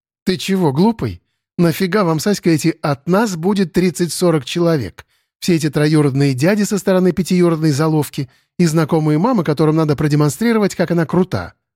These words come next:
Бери Аську и расписывайся». «Мать сожрёт.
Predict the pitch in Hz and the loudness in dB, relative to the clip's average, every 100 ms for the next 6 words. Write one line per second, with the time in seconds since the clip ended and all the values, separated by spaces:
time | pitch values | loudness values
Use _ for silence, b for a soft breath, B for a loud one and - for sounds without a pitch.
0 | - 131 170 185 220 208 208 - 185 180 | -6 0 2 2 0 0 -2 0 2 2
1 | 180 - 214 - 131 92 85 80 _ _ | 0 0 -2 -2 -4 -6 -10 -16 _ _
2 | _ _ _ - 104 123 156 - 139 131 | _ _ _ -10 -2 0 0 0 -4 0
3 | 156 131 87 - | 0 0 -4 -18